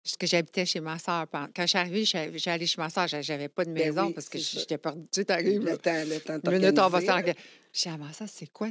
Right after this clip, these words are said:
Speaker 1: une manche ? » Ben, elle dit, « C'est tatoué. » <laughs> Ah, OK ! Le gars est tatoué, les deux bras. C'est quoi, là ?
Speaker 2: Mais c'est sûr, tu sais, même,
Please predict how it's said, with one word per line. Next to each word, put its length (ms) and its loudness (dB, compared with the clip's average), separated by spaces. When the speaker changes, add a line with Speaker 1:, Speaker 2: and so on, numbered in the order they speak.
Speaker 1:
une 100 -8
manche ? » 720 -8
Ben, 100 -8
elle 60 -8
dit, « 100 -14
C'est 280 -8
tatoué. » 600 0
<laughs> 800 -14
Ah, 140 8
OK ! 960 12
Le 140 12
gars 240 8
est 120 6
tatoué, 720 12
les 60 12
deux 200 12
bras. 180 10
C'est 120 8
quoi, 240 10
là ? 300 10
Speaker 2:
Mais 100 10
c'est 200 2
sûr, 260 2
tu 80 0
sais, 220 -2
même, 420 -2